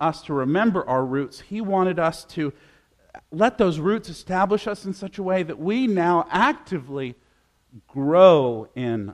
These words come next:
our life. And we grow in our character to be more like Jesus' own character revealed to us,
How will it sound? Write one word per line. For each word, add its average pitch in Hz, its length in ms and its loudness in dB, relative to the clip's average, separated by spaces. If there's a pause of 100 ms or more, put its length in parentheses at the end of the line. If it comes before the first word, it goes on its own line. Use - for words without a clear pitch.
our 104 220 -8
life. 87 360 -12 (760)
And 180 140 0
we 208 80 -2
grow 190 640 4 (300)
in 170 180 4
our 160 280 -4
character 214 840 -2
to 185 140 -8
be 233 200 -2
more 240 280 2
like 247 280 -4
Jesus' 285 420 -4
own 330 300 2
character 143 580 -6
revealed 135 440 -6
to 120 200 -14
us, 110 320 -18